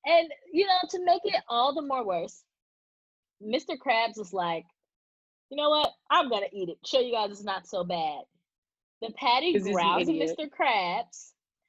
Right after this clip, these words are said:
Speaker 1: and Mister Krabs has to first feed the patty before he can eat it. Now, when your food gets to the point that it's alive and it's not a much enough of a sign for you to throw it away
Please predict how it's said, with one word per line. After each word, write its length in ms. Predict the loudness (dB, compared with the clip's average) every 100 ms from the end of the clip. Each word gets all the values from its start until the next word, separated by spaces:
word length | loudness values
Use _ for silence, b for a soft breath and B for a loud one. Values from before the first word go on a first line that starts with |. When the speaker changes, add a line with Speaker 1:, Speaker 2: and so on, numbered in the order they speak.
| _ _ -10
Speaker 1:
and 100 | -8
Mister 240 | -8 -10
Krabs 480 | -2 4 4 4 -2
has 280 | 0 0 -2
to 160 | -10
first 400 | -2 -2 -2 -2 4
feed 240 | 4 6
the 120 | 2 4
patty 680 | 6 8 6 -2 -10 -14 _ _ _ _ _
before 220 | _ -14
he 140 | -14 -10
can 160 | -8
eat 200 | -8 -8
it. 160 | -8 -10 _ _ _ _ _ _ _ _ _ _ _ _ _ _ _ _
Now, 240 | -6 -4 -4
when 180 | -6 -8
your 140 | -10
food 300 | -10 -12 -10
gets 180 | -10 -8
to 60 | -8
the 80 |
point 300 | -8 -12 -10
that 100 | -6 -6
it's 160 | -6
alive 640 | -4 0 2 2 2 0 -2 _ _ _ _ _ _ -14
and 120 | -14
it's 160 | -12 -4
not 180 | -4
a 60 | -2
much 260 | -4 -6 _ _ _ _ _
enough 280 | -6 -4 -4
of 120 | -6
a 80 | -8
sign 320 | -6 -6 -6
for 80 | -6
you 140 | -6 -6
to 80 |
throw 220 | 0 2 4
it 60 |
away 480 | 2 0 0 -2 -6